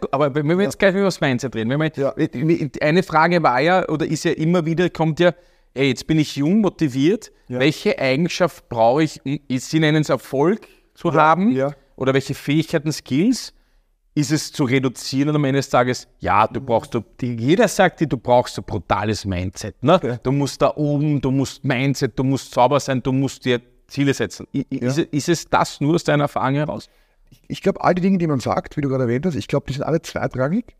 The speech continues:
Speaker 1: Ja.
Speaker 2: ehrlich gesagt. Ja, natürlich hilft's. Ja, es gibt so Nice-to-Haves, das sind alles so Nice-to-Haves.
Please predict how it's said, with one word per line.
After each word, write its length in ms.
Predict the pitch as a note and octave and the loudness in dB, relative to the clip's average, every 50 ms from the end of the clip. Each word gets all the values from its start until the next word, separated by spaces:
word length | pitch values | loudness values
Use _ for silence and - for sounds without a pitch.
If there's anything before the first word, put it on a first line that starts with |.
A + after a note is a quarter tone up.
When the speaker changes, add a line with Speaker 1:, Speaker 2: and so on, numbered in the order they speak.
| _ - | _ -4
Speaker 1:
Ja. 180 | - A#2 C3 | -2 0 0
Speaker 2:
ehrlich 220 | C3 B2 C3+ D3+ - | 2 0 0 -2 -2
gesagt. 320 | - - F3 A3+ - - | -2 -2 -2 -2 -2 -4
Ja, 140 | B2+ B2 A#2+ | -4 -2 -2
natürlich 340 | B2+ B2+ - - E3+ D#3 - | -2 -2 0 -2 -2 -2 0
hilft's. 440 | - E3 A#3 - - - - - _ - | 0 0 0 0 -4 -10 -20 -14 _ -2
Ja, 140 | A2+ B2 C3+ | 0 2 2
es 80 | C3+ - | 2 0
gibt 120 | D#3 - | -2 -2
so 60 | D#3 | 0
Nice-to-Haves, 760 | D3 C#3+ C3 D3 E3+ - - - D3 C3 C#3 E3 A3+ - - | 0 2 2 2 2 0 -2 -2 0 2 2 0 0 -2 -6
das 100 | - C3 | -8 -6
sind 80 | B2 C#3+ | -2 0
alles 140 | C3 D3 C#3 | 0 0 2
so 60 | D3 D3+ | 0 0
Nice-to-Haves. 720 | C#3 C3 C3 D#3+ D#3+ - - D3+ C3+ C#3+ G#3+ A#3 - - | 0 2 0 0 0 -2 -2 0 0 0 -2 -4 -6 -14